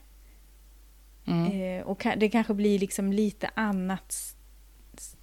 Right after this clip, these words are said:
Speaker 2: jag, nej, jag vågar inte säga att det är ett annat stuk på det. Nu känner jag, åh, det, det här är jättesvårt att prata om när det är så
Speaker 1: <laughs>
Speaker 2: tidigt
Speaker 1: Du säger vad du
Speaker 2: fortfarande,
Speaker 1: vill,
Speaker 2: känner jag.
Speaker 1: hörru.
Speaker 2: Ja.
Speaker 1: Mm.
Speaker 2: Ehm, men jag tänker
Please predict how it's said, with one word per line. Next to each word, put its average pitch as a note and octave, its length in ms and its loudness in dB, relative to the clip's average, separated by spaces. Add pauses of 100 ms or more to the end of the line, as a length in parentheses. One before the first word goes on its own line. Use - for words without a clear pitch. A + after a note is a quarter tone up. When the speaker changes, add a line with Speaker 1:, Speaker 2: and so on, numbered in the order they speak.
Speaker 2:
jag, G3+ 260 -4
nej, C4+ 260 6
jag C4+ 80 8
vågar A#3+ 160 4
inte A3+ 120 0
säga - 160 -2
att E3+ 60 -6
det - 80 -6
är - 60 -4
ett - 120 -10
annat E3+ 260 -6
stuk - 520 0
på F3+ 80 0
det. F#3 80 2
Nu A3 120 2
känner G3+ 240 0
jag, - 100 -4
åh, C4 240 8
det, G#3+ 140 6
det A3 180 -6
här E3 140 -2
är F#3 40 2
jättesvårt G#3 520 6
att B3+ 60 -4
prata G3+ 280 8
om F#3+ 100 2
när F#3+ 100 0
det A3 80 2
är B3+ 260 8
så D4 60 8
Speaker 1:
<laughs> - 120 4
Speaker 2:
tidigt D4 680 8
Speaker 1:
Du A3 100 2
säger C#4 360 10
vad C#4+ 100 10
du C#4 80 8
Speaker 2:
fortfarande, B3+ 100 8
Speaker 1:
vill, A#3 80 8
Speaker 2:
känner F#3+ 240 4
jag. F3 100 4
Speaker 1:
hörru. C4+ 80 2 (800)
Speaker 2:
Ja. C4 440 6 (360)
Speaker 1:
Mm. G#3 240 2 (380)
Speaker 2:
Ehm, G3+ 920 0 (640)
men A#3 400 8 (400)
jag A#3+ 240 4
tänker G#3 540 2